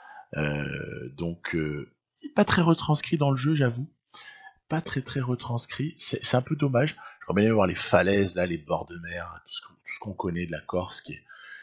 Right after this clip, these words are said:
qui est un, un, un pays tellement, euh, tellement,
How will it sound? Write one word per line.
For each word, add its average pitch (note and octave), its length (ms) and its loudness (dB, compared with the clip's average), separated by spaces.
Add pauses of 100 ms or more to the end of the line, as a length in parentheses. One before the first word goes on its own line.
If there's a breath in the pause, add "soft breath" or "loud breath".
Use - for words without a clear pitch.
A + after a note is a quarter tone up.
(280 loud breath)
qui F2+ 100 -2
est D#2+ 40 0
un, D2+ 340 -4 (400)
un, - 100 -12 (320)
un F2 120 -4
pays F2 340 -4
tellement, E2+ 480 -4
euh, D#2+ 40 -10 (520 loud breath)
tellement, F2+ 360 0